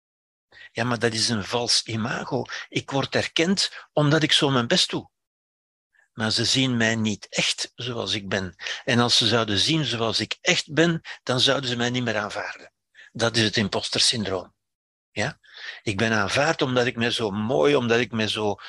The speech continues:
zo interessant en zo, en zo geleerd en zo, en zo dienstvaardig, eh, voordoe.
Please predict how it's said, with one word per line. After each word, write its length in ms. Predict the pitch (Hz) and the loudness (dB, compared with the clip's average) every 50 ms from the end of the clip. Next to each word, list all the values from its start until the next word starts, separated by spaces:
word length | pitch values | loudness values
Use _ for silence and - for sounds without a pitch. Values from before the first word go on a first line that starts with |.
| - - - | -14 -14 -12
zo 240 | - - - 123 107 | -10 -6 -4 -2 0
interessant 640 | 101 104 98 - 104 - - - 143 139 147 143 - | 0 0 -2 -2 0 2 2 2 2 2 0 -2 -2
en 180 | 131 113 110 | -2 -2 -2
zo, 280 | 101 101 117 107 104 110 | -2 -2 0 2 2 2
en 200 | 117 - 110 104 | 0 -2 -4 -4
zo 200 | - 110 107 98 | -4 -4 -4 -2
geleerd 500 | 98 107 110 113 131 143 143 139 - - | -2 0 0 2 2 2 2 0 0 -2
en 140 | 117 104 107 | -4 -4 -4
zo, 280 | 104 107 104 101 107 - - - - - - - | -6 -6 -6 -6 -6 -8 -12 -16 -14 -14 -12 -6
en 160 | - 104 98 | -4 -2 0
zo 200 | - 110 104 92 | 2 0 0 0
dienstvaardig, 920 | 92 107 110 98 - - - - 131 139 147 143 147 143 135 - - - | 0 0 0 0 0 0 0 0 2 0 0 0 0 0 -2 -2 -2 -2
eh, 180 | 123 110 107 101 | -2 -2 -2 -2
voordoe. 720 | - - 123 131 139 139 123 117 139 143 143 156 160 | -4 -4 -2 -2 -2 -2 0 2 4 4 4 4 2